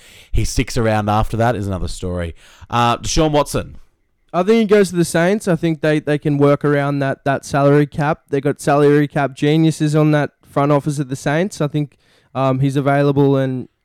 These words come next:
Speaker 2: if he, if he is available and they're willing to chew some of that salary, I think the Texans will, will get rid of him, and I think the, the Saints are a good option.
Speaker 1: I think it's hard with the Saints,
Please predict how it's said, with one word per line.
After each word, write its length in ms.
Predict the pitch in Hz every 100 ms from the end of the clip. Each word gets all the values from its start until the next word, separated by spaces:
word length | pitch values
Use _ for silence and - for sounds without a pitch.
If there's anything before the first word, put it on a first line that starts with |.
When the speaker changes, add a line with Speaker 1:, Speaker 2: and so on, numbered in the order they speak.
| _ -
Speaker 2:
if 160 | 156
he, 220 | 160 147
if 100 | 147
he 140 | 147 147
is 100 | 143
available 400 | 139 139 147 147
and 100 | 139
they're 80 | 135
willing 280 | 147 147
to 120 | 135 135
chew 220 | - 147
some 220 | - 143
of 20 |
that 160 | 135 -
salary, 420 | - 131 139 135
I 60 | 123
think 180 | 147
the 80 | 104
Texans 540 | - 139 - 143 131 127
will, 220 | 127 120 _ _ _ -
will 120 | 135
get 180 | 135 110
rid 140 | 139
of 80 | 135
him, 120 | 135
and 80 | 131
I 40 |
think 220 | 131 143 -
the, 200 | 139 135
the 100 | 120
Saints 300 | 135 147 139
are 40 | 143
a 60 |
good 100 | 139
option. 340 | 147 165 143 113 _ - _ _ _ _ _ _ _
Speaker 1:
I 80 | 104
think 120 | 143
it's 100 | -
hard 320 | 107 110 104
with 100 | 107
the 60 | -
Saints, 440 | - 98 90